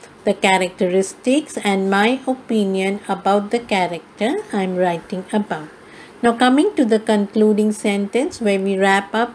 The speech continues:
the paragraph writing or the character sketch. To conclude, I say, "All that was best in Helen Keller had been awakened by the loving touch of Miss Anne Sullivan,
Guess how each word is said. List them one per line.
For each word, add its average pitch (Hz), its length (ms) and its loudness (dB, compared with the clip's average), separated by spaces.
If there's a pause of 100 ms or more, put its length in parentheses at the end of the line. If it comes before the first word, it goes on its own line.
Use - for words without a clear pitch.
(160)
the 202 100 0
paragraph 180 680 -2
writing 190 500 -2
or 190 120 0
the 185 120 -2
character 175 600 -6
sketch. - 580 -4 (560)
To 254 120 2
conclude, 247 580 2
I 208 220 2
say, 220 260 -2 (760)
"All 302 300 6
that 311 220 0
was 269 200 -2
best 269 400 0
in 339 140 0
Helen 254 440 2
Keller 190 640 0
had 202 180 0
been 214 160 0 (140)
awakened 294 680 0
by 226 140 4
the 214 260 4
loving 294 360 0 (100)
touch 196 240 -2
of 202 180 -6
Miss 190 240 -6 (100)
Anne 240 280 0
Sullivan, 208 720 0